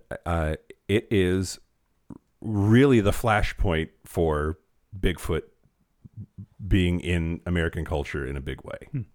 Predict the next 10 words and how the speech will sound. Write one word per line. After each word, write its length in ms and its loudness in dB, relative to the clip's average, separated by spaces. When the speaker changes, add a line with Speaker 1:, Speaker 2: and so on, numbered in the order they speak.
Speaker 1:
Like, 260 -8
the 80 -2
legends 420 0
always 320 -2
existed, 540 -10
blah, 120 -4
blah, 140 -8
blah, 300 -4
but, 320 -8
like, 320 -10